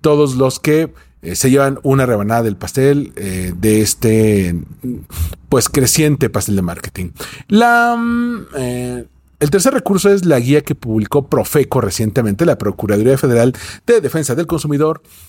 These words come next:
para proponer mejores prácticas publicitarias en el sector, pero les faltó un pequeñito detalle. No definieron qué es un influencer y no definieron qué es publicidad,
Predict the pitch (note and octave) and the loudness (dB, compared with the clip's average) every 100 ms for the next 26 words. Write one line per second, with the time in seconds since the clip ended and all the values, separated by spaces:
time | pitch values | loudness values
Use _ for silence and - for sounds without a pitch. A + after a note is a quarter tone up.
0 | _ _ _ - - - F3 E3+ C#3 C3 | _ _ _ -20 -20 -2 2 2 2 2
1 | C#3 D3 A#2+ C#3+ A#2 C3+ B2+ B2 - G#2 | 2 2 0 0 0 -2 -2 -4 -6 -6
2 | G2 - A#2+ B2 A#2+ - G#2+ G#2 G#2 G#2+ | -6 -2 0 2 0 -4 -2 0 0 0
3 | A2 - - - A2+ - F#3+ - F#3 G3 | -2 -6 -10 -2 -2 0 0 2 2 2
4 | G3 - - - F#3+ G#3+ A3+ A3 D#3 C3 | 0 -8 -20 -10 0 2 4 2 0 2
5 | G#3 A3+ A3+ A#3 A#3+ C#4 D#4 - E4+ - | 2 2 2 -2 -4 -8 -12 -6 -6 -6
6 | A#3+ F#3+ F3 C#3+ C3 A2+ G#2 C3 A3 C4+ | -4 -2 -2 -2 0 -2 -2 2 4 2
7 | C#4 - A#2+ A#2+ A2+ D3 - C#3 - A2 | 0 -2 0 0 -2 -4 -2 -2 0 -4
8 | F#2 G3+ A3+ B3 - A2+ B2+ D#3 C#3 F#2+ | -2 0 2 0 -2 0 4 2 2 0
9 | G2 G#2+ F#2+ - A#2+ B2 G3 A3+ | 0 -2 -4 -2 0 2 2 0